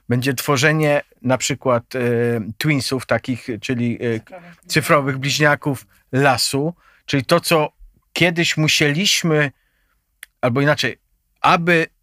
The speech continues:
Speaker 1: wnioskować na temat pewnego procesu zachodzącego w lesie, kiedyś czekaliśmy, e, kilkadziesiąt lat, żeby ten proces wzrostu zarejestrować jakimś pomiarem rzeczywistym. A dzisiaj my możemy sobie wyobrazić sytuację, gdzie komputerowo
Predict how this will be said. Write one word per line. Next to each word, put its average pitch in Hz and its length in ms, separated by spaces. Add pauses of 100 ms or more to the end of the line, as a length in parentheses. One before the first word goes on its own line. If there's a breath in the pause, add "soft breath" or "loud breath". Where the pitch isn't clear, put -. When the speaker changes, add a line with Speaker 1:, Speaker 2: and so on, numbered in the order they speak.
Speaker 1:
wnioskować 139 880
na 123 120
temat 131 520 (160)
pewnego 143 360
procesu 143 440
zachodzącego 127 640
w 123 60
lesie, 139 460 (1080 soft breath)
kiedyś 143 640
czekaliśmy, 135 800 (260)
e, - 60 (260)
kilkadziesiąt 131 640
lat, 135 200
żeby 135 260
ten 135 240
proces - 540
wzrostu 135 460
zarejestrować 135 680 (320)
jakimś 127 280
pomiarem 120 580 (640 loud breath)
rzeczywistym. 147 560
A 120 80
dzisiaj 151 260
my 151 120
możemy 143 220
sobie 139 180
wyobrazić 135 380
sytuację, 139 320
gdzie 139 160
komputerowo 147 920